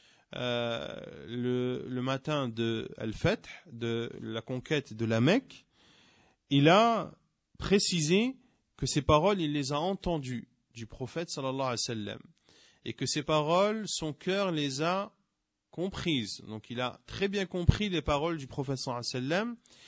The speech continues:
et que il a vu le prophète sallallahu alayhi wa sallam dire ces paroles. Donc il a dit cela pour attester tout d'abord de la véracité des paroles qu'il va citer, et deuxièmement,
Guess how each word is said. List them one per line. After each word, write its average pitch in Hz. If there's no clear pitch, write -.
et 156
que 240
il 151
a 147
vu 147
le 117
prophète -
sallallahu 117
alayhi 123
wa 117
sallam 147
dire 127
ces -
paroles. 92
Donc -
il 135
a 139
dit 139
cela 180
pour 208
attester 208
tout 220
d'abord 196
de 131
la 131
véracité 180
des 110
paroles 147
qu'il 110
va 107
citer, 196
et 135
deuxièmement, 185